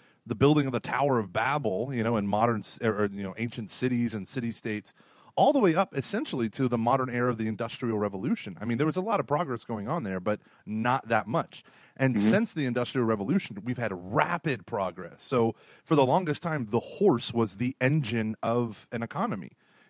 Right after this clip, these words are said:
Speaker 1: It was a beast of burden. It was a weapon of war. It was a, a sign of, um, wealth and power, and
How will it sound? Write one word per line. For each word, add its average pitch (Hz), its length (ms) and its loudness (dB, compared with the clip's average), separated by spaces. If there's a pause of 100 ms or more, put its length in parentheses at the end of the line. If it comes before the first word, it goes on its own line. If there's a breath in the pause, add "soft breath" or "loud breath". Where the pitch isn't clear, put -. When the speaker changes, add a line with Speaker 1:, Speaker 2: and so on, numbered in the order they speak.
Speaker 1:
It 135 60 4
was 120 160 6
a 113 60 2
beast 131 340 -2
of 131 100 0
burden. 143 480 0
It 113 140 -2
was 110 320 2
a 107 100 6
weapon 120 340 0
of 104 120 0
war. 131 600 2
It 120 120 -2
was 110 300 2
a, 104 320 2
a 101 100 -4
sign 131 420 -2
of, 101 260 0 (440 soft breath)
um, 101 400 0
wealth 120 420 2
and 101 180 -8
power, 170 560 0
and 147 160 0